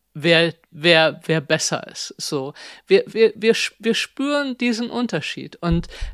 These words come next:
ich glaube, das ist eben ganz, ganz wichtig, das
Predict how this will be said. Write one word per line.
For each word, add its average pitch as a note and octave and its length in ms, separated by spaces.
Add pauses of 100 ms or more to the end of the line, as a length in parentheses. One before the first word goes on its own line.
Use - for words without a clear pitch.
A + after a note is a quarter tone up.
ich - 140
glaube, A3 320
das A3+ 280
ist A#3 120
eben G3+ 400
ganz, - 440
ganz A3 400 (280)
wichtig, F#3+ 640
das G3 240